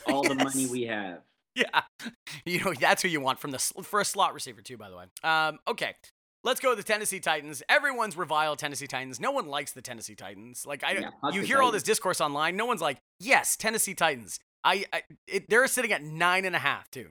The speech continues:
Speaker 2: Nine and a half. I have a guess of where you're gonna go, but what are you gonna do, Panzer Prince?
Speaker 1: Oh, you know I'm going under.
Speaker 2: Yeah, I
Speaker 1: But,
Speaker 2: know.
Speaker 1: uh, I have a stat for you because
Speaker 2: Okay.
Speaker 1: I, uh,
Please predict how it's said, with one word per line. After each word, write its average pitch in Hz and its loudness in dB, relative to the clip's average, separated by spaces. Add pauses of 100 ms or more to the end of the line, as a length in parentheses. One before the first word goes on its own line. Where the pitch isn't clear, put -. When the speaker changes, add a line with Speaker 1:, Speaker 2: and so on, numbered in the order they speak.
Speaker 2:
Nine 202 2
and 185 -2
a - 0
half. 127 -2 (460)
I 190 8
have 220 4
a - -2
guess 220 4
of 175 -6
where 147 -6
you're 113 -14
gonna 117 -12
go, 123 -6
but 190 -8
what 214 -4
are 240 -8
you 233 -10
gonna 170 -4
do, 113 -14
Panzer 104 -12
Prince? 190 -4 (360)
Speaker 1:
Oh, 240 6
you 214 4
know 277 6
I'm 233 4
going 156 4
under. 143 4 (160)
Speaker 2:
Yeah, 156 4
I 165 4
Speaker 1:
But, 165 4
Speaker 2:
know. 165 4
Speaker 1:
uh, 160 2 (140)
I 185 0
have 254 0
a 190 -2
stat 190 -2
for 160 -4
you 135 0
because 147 -4
Speaker 2:
Okay. 160 2
Speaker 1:
I, 147 -2
uh, - -2